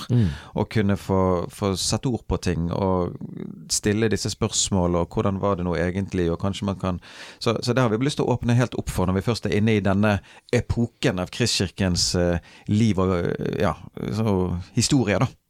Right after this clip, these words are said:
Speaker 2: At, eh, ja. Det, det,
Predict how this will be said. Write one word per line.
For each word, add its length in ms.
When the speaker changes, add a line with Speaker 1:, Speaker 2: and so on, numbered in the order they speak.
Speaker 2:
At, 300
eh, 340
ja. 120
Det, 120
det, 100